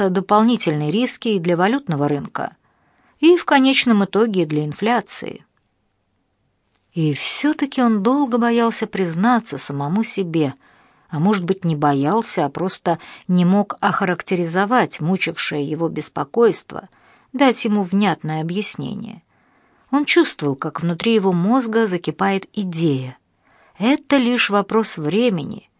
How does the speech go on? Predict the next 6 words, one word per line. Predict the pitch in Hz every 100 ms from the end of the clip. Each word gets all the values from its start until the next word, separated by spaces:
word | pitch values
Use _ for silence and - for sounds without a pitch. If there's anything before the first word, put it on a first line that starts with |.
| _ _ _ _ -
когда | 170 185 185
крышу | 170 - 202 214 - 170
сорвет | - 202 202 226 330 330
ко | 156
всем | 139 - 170 143
чертям, | - 180 196 - 156 -